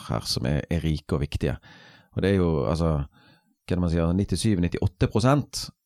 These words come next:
av alle som er voksne i Kristkirken, og, eh,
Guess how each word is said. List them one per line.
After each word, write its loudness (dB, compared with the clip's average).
av 2
alle 4
som 0
er 2
voksne -2
i -4
Kristkirken, 0
og, 2
eh, 2